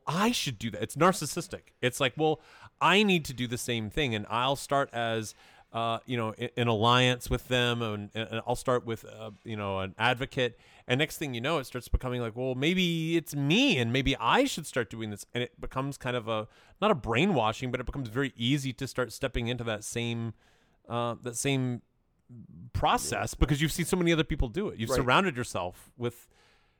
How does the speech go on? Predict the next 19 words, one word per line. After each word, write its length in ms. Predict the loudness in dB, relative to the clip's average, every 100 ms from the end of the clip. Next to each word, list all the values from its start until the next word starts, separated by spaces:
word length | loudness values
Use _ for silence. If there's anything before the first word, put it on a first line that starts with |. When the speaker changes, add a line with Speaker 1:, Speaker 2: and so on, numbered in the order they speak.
| _
Speaker 1:
that. 200 | -2 0 2
And 100 | 0
I 40 |
think 180 | 2 0
that's, 340 | 0 -2 -4 -16 _ -16
that's 420 | -2 4 4 2
the 140 | 0 0
way 200 | 0 -2
that 120 | -4
social 360 | -4 -2 -2 -4
media 440 | -4 -4 -2 -4 0
is 80 |
Speaker 2:
I, 60 | 0
I 40 |
was 80 | 2
Speaker 1:
changing 280 | 4 4 6
Speaker 2:
gonna 140 | 4
Speaker 1:
us. 60 | 4
Speaker 2:
say 420 | 4 4 4 0